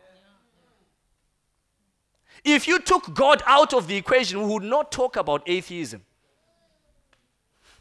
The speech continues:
We would not say we are an atheist country,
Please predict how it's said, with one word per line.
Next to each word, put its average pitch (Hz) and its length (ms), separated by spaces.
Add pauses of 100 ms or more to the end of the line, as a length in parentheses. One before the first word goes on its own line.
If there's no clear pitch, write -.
(3250)
We 240 100
would 233 180
not 294 200
say 311 240
we 269 180
are 254 120
an 247 120
atheist 285 500
country, 254 440